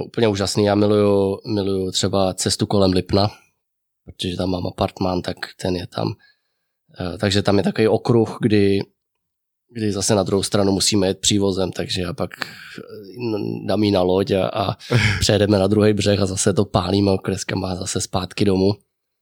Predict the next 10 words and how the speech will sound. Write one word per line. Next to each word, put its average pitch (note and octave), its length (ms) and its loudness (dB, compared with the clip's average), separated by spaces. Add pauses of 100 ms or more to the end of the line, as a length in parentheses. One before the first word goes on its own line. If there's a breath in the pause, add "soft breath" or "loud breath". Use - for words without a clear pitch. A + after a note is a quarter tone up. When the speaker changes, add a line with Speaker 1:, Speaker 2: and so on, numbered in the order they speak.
(220)
Speaker 1:
Tak F#2+ 120 -6
je F#2+ 100 2
to G#2 120 2
i G2 120 2
příjemný G2 440 2
si G2 140 -4
tam F#2 180 0
odpočinout F#2+ 500 0
na F#2+ 120 -4
tom, G2 220 -2